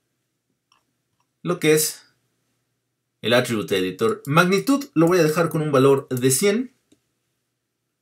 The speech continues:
Ahí está. Y voy a cambiar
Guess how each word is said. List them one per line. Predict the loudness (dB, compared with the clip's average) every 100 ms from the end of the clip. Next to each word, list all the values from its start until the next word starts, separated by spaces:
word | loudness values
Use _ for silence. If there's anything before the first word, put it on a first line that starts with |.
| _ _ _ -8
Ahí | -6
está. | -4 0 0 0 -8 _ _ _ _ _ _ _
Y | 2 4 2 -4 _ -12 -2
voy | 4 4
a | 4
cambiar | 2 4 6 6 2